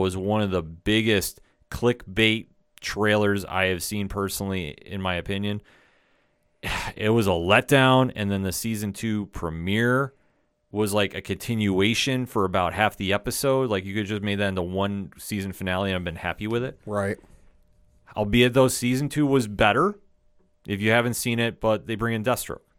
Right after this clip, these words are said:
Speaker 1: And if you know anything about the Teen Titans, you know the history with Deathstroke. Nailed it to the point. Loved it. Loved every minute of it.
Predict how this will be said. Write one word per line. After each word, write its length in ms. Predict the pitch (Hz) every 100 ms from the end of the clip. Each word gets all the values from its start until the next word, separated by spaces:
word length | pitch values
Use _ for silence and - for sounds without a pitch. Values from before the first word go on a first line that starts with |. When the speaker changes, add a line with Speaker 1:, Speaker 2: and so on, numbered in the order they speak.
| _ _ -
Speaker 1:
And 100 | 98
if 100 | 90
you 60 |
know 120 | 98 95
anything 220 | 95 107
about 160 | 101
the 40 | 95
Teen 200 | 117 107
Titans, 420 | 131 131 135 -
you 120 | - 95
know 160 | 95
the 80 | 90
history 240 | 95 -
with 100 | 92
Deathstroke. 360 | 113 135 - - _ _ _ _ _ -
Nailed 320 | 117 123 107
it 80 | 101
to 80 | 98
the 80 | 90
point. 240 | 85 62 _ _ _
Loved 260 | 107 113 95
it. 200 | 78 110
Loved 180 | 127 120
every 200 | 117 110
minute 260 | 123 147
of 80 | 156
it. 120 | 175